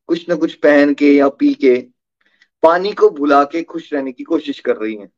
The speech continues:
इसी को माया कहते हैं मटेरियल वर्ल्ड में। भगवान के धाम में सब भगवान की सेवा में आनंद ले रहे हैं,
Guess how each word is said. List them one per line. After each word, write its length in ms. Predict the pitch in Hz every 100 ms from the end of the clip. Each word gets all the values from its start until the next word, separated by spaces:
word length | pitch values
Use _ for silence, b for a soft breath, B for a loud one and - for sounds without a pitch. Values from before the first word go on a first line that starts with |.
| -
इसी 160 | -
को 120 | 127 131
माया 260 | 117 117
कहते 360 | 107 104 - 107
हैं 100 | 107
मटेरियल 360 | 107 - 104
वर्ल्ड 220 | 101 101 -
में। 80 | _ _ _ _ _ _ _ _ _
भगवान 480 | 139 139 151 170 190
के 140 | 202
धाम 380 | 196 160 170 175
में 100 | 190
सब 300 | 190 208 214 175 170 -
भगवान 560 | 143 147 151 185 214
की 240 | 233 233 233
सेवा 580 | - 208 202 220 220 220
में 260 | 208 208
आनंद 380 | 202 175 170 165
ले 200 | 156 139
रहे 120 | 131
हैं, 180 | 131 117